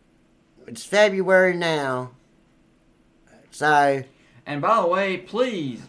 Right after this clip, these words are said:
Speaker 2: please fucking stop putting your wife out there in that mermaid outfit.
Speaker 1: What's wrong with the mermaid outfit?
Speaker 2: It looks like a sea cow.
Speaker 1: Uh, hey, listen, motherfucker.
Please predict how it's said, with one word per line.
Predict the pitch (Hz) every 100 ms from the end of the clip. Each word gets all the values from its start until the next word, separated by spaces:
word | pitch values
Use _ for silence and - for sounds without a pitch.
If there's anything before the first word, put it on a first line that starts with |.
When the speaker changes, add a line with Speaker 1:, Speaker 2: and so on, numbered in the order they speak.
| _ - -
Speaker 2:
please | 190 269 294 233 139
fucking | - 165 151 131
stop | - 151 147 -
putting | 165 139
your | 143
wife | 143 143 135
out | 139
there | 151
in | 143
that | 131
mermaid | 143 151 151 151
outfit. | 151 143 165 156 - _ _ _
Speaker 1:
What's | 165 180
wrong | 202 196
with | 190
the |
mermaid | 185 185 180 151 120
outfit? | 110 104 110 87 - _ _ _
Speaker 2:
It | - 151
looks | 202 220
like | 156
a | 120
sea | - 160 -
cow. | 101 101 104 117 _ _ _ _ _
Speaker 1:
Uh, | - - _ -
hey, | 190 175
listen, | 190 180 139 143
motherfucker. | 139 131 139 135